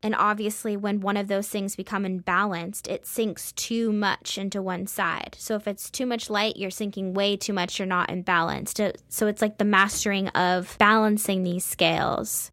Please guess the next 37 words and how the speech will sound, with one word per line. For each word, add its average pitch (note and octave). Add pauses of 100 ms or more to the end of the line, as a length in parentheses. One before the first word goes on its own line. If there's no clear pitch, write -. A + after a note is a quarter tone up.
(120)
And A3
I'm G#3+
just G#3+
thinking A3
about, G3
like, G3
well, A3
we A3
can A3+
see A#3
that G#3
in G3+
the G3
world F#3+
around F3+
us. E3
Shit -
has G3
been, G3+
like, F#3+
really F#3+
corrupt, F#3
and G3+
then F#3+
now F3+
everything's F#3+
being, F3+
like, D#3+
spewed A3+
in G3
the G3
air, G3
and G3
we're F#3+
having G3
to, G3+
like, E3+